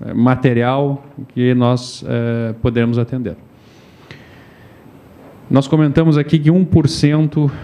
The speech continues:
o Brasil investe um por cento em pesquisa e desenvolvimento, e por consequência em inovação.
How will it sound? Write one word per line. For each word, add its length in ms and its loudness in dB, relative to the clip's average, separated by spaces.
o 220 -2
Brasil 240 2
investe 240 2
um 80 2
por 220 -4
cento 540 0
em 200 2
pesquisa 380 0
e 40 -8
desenvolvimento, 680 -4
e 60 -16
por 140 -14
consequência 680 -2
em 40 0
inovação. 640 -2